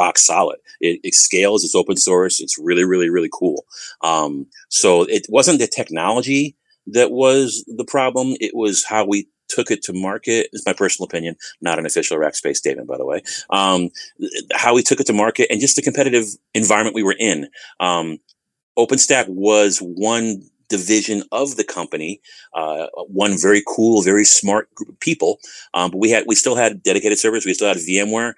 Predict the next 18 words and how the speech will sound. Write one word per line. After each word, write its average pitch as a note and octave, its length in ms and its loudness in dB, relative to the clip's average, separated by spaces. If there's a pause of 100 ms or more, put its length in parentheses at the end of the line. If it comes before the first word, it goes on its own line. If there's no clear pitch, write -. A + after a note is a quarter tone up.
(260)
uh, E2+ 260 0
fanatical F2+ 420 -2
support. G#2+ 320 2
We D#2+ 80 -6
were D2+ 140 -6
growing F#2+ 160 2
like F#2+ 160 0
crazy. G2+ 440 0 (280)
Um, D#2+ 400 -4 (320)
uh, E2+ 140 -6
the F2+ 100 0
I F2 100 2
P - 200 -2
O, G#2 140 4
et F#2 80 0
cetera. G2+ 380 2 (220)
So, F#2+ 480 4
uh, E2+ 400 0